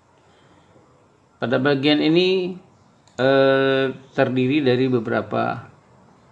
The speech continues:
kolom, yaitu mulai dari nomor, bulan, lokasi biaya,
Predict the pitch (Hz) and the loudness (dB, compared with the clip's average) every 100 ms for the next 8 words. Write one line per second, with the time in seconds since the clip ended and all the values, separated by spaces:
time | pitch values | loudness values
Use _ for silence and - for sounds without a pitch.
0 | _ - - 117 120 151 226 202 - 107 | _ -20 -6 0 4 4 0 -6 -8 -4
1 | 107 123 117 90 101 110 107 107 107 110 | -2 0 0 0 -2 -2 -2 -2 -2 -2
2 | 170 214 151 104 107 127 180 - - - | -2 -2 -4 -2 0 2 2 0 -2 -2
3 | - - - - - - - - - - | -4 -6 -8 -12 -14 -16 -20 -20 -20 -20
4 | - - 113 101 117 - 117 107 110 113 | -14 -4 -2 0 -2 -2 -2 0 2 4
5 | 147 226 220 | 2 0 -6